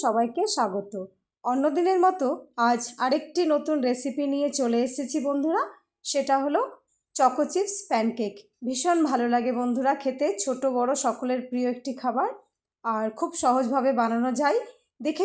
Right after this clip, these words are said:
বুঝতে পারছেন কতটা ফ্লাফি হয়েছে আর কতটা সুন্দর হয়েছে, কালারটা কতটা অসাধারণ এসেছে। আমি কিভাবে বানিয়েছি এই প্যানকেক, সেটাই আমি আজকে আপনাদের সঙ্গে শেয়ার করব বন্ধুরা। খুব সহজভাবে বানিয়েছি, চলুন দেখে নেওয়া যাক আমি কিভাবে বানিয়েছি এই চকো চিপস প্যানকেক।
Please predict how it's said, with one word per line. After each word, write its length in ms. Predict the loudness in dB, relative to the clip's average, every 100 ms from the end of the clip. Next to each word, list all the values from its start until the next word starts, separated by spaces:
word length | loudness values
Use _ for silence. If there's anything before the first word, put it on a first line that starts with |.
| 0
বুঝতে 220 | 0 0 0
পারছেন 260 | 0 0 -2
কতটা 280 | -2 0 -2
ফ্লাফি 380 | 0 -2 0 0 0
হয়েছে 200 | 0 0
আর 80 | 0
কতটা 260 | -2 -4 -4 -2
সুন্দর 320 | -2 0 0 0
হয়েছে, 220 | 0 -2 -2
কালারটা 340 | 0 0 -2 -4 -4
কতটা 280 | -4 -4 -2
অসাধারণ 460 | -2 -2 0 0 0 -2
এসেছে। 300 | -4 -4 -6 -6 -12 _ _ _ _
আমি 180 | 0 0 0
কিভাবে 340 | 0 2 2 2
বানিয়েছি 400 | 2 2 0 0 0
এই 60 | 0
প্যানকেক, 340 | 0 -2 -2 -4 -4
সেটাই 260 | -2 0 0
আমি 80 | 0
আজকে 140 | -2 -4 -4
আপনাদের 280 | -4 -4 -4
সঙ্গে 200 | -4 -4 -2
শেয়ার 180 | -2 -4
করব 140 | -2 -2 -2 0
বন্ধুরা। 340 | 0 0 -2 -4 -14 _ _ _ _ _ _ _ -4
খুব 140 | -2 2
সহজভাবে 420 | 2 2 2 2 2
বানিয়েছি, 360 | 2 0 2 0 2
চলুন 200 | 0 2 0
দেখে 180 | 0 0
নেওয়া 160 | 2 2
যাক 140 | 0 0
আমি 100 | 0 0
কিভাবে 300 | -2 0 0 0
বানিয়েছি 440 | 0 0 -2 0 0 0
এই 60 | -2 -2
চকো 200 | -4 -4
চিপস 260 | -6 -8 -4
প্যানকেক। 440 | -2 -2 -2 -4